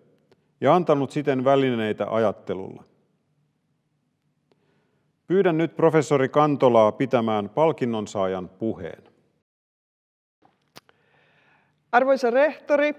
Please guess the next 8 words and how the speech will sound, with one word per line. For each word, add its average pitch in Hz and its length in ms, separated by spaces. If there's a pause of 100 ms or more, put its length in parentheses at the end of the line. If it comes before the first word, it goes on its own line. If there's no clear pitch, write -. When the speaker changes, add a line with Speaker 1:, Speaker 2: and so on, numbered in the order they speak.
(260)
Speaker 2:
hyvät 196 340
ystävät. 170 720 (840)
J 269 160
V 320 120
Snellmanin 277 520
palkinto 247 460
muistuttaa, 202 800
että 180 340